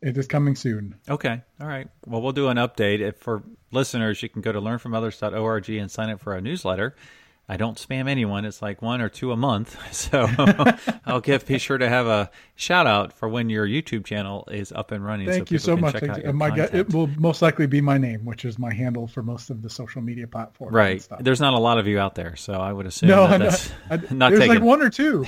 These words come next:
Speaker 1: There's one or two, but <laughs>
Speaker 2: That's great. Well, and as with most journeys, success largely depends on reliable transportation. And I'm a huge car enthusiast, and we don't know each other, but I get the sense that you might be a car guy as well. So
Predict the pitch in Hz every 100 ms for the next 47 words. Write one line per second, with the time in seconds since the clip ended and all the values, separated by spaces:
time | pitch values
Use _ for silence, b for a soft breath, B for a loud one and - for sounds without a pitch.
0 | - 175 185 214 220 135 151 156 175 -
1 | 262 254 233 - 226 - - - 110 -
2 | 104 104 - - 233 B B B B 147
3 | 135 139 139 147 156 151 156 139 175 170
4 | 175 175 135 - 135 - 131 - 107 107
5 | 143 151 156 139 139 131 127 123 127 139
6 | 135 147 147 143 143 202 233 113 90 90
7 | - 107 107 - 110 131 139 123 147 165
8 | - 120 104 92 95 104 123 - _ 254
9 | 104 98 120 208 196 208 - 131 135 135
10 | 120 151 170 - 110 127 117 - 120 -
11 | 82 117 117 101 104 101 113 104 107 98
12 | 107 104 104 - 107